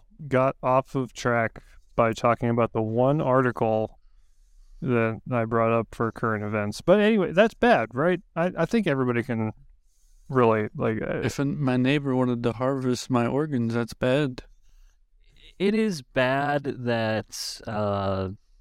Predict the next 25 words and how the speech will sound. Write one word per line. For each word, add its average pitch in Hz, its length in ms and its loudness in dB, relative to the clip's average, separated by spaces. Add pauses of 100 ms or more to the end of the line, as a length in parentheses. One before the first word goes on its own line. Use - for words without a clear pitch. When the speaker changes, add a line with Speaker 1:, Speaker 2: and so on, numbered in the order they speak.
(280)
Speaker 3:
you 113 160 -2
know, 101 240 0
it's 98 640 0
like 101 240 -2
coercion 104 840 -2
from 101 200 -8
the 90 80 -6
prisoners. 107 840 -4 (760)
But, 104 400 -4
um, 98 580 -2 (540)
on 123 220 -2
the 127 100 0
other 170 240 2
hand, 131 480 0
you 117 140 -2
know, 113 240 0 (720)
lack 151 320 2
of 113 160 -2
organ 113 400 -2
donation 95 720 -6 (560)
is, 101 180 -2
like, 104 160 -2
a 87 80 -2
huge - 460 -6
problem. 82 600 -4